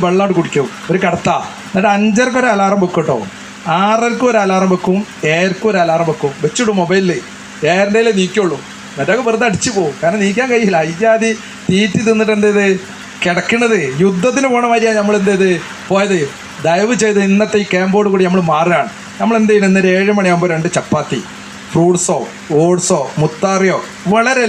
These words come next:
ലഘുവായത്. അപ്പോൾ ഇന്നിപ്പോൾ നിങ്ങൾ കാക്ക പോയിട്ട് ഇപ്പം എന്ത് ചെയ്യുക? രണ്ട് ചപ്പാത്തി ആക്കി. പെണ്ണുങ്ങളോട് പറഞ്ഞ് ഇന്ന് മുതൽ, കാരണം ഇത് ചില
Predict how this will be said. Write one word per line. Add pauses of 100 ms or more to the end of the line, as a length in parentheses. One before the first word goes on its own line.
ലഘുവായത്. (380)
അപ്പോൾ
ഇന്നിപ്പോൾ
നിങ്ങൾ (220)
കാക്ക
പോയിട്ട്
ഇപ്പം
എന്ത്
ചെയ്യുക?
രണ്ട്
ചപ്പാത്തി
ആക്കി.
പെണ്ണുങ്ങളോട്
പറഞ്ഞ്
ഇന്ന്
മുതൽ, (360)
കാരണം
ഇത്
ചില